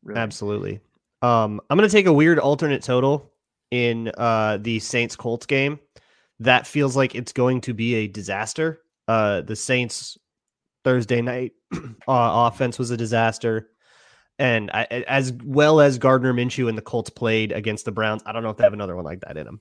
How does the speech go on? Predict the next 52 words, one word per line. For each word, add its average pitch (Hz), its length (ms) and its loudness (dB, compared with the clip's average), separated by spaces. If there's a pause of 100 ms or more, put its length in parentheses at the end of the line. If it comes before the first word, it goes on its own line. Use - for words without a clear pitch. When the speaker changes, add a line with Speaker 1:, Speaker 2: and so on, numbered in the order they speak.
(140)
Speaker 2:
I'm 117 80 -10
kinda 107 200 -6
feeling 98 260 -6
like 98 140 -8
a 98 40 -4
letdown 90 440 -6
is 95 80 -12
about 92 240 -8
to 104 80 -10
hit 107 160 -8
Indy. 90 340 -10 (400)
So 117 80 -4
Speaker 1:
Yep. 117 60 4
Speaker 2:
I'm 127 60 2
gonna 135 120 0
take 131 340 0
a, 110 480 0 (160)
uh, 101 640 0
more 160 300 8
aggressive 135 680 2
total. 110 360 0
I'm 104 80 -4
gonna 135 240 -2
go 139 160 0
under 147 480 2 (320)
thirty-nine 131 580 2
point 113 300 -6
five, 95 440 -4 (140)
which 104 160 -14
is 98 100 -8
at 98 160 -4
plus - 240 -8
one 98 140 -8
fifty-four. 107 680 -6 (320)
That 104 180 -6
combines 95 440 -8
for 92 240 -6
a 90 60 -6
plus - 320 -2
three 165 180 -2
sixty-two 151 600 -4
parlay, 120 480 2
and 110 80 -4
I'll 107 80 -4
put 104 220 -8
an 101 140 -12
even 104 280 -6
one 95 140 -8
hundred 87 260 -10
dollars 73 340 -10
on - 140 -20
it. - 60 -20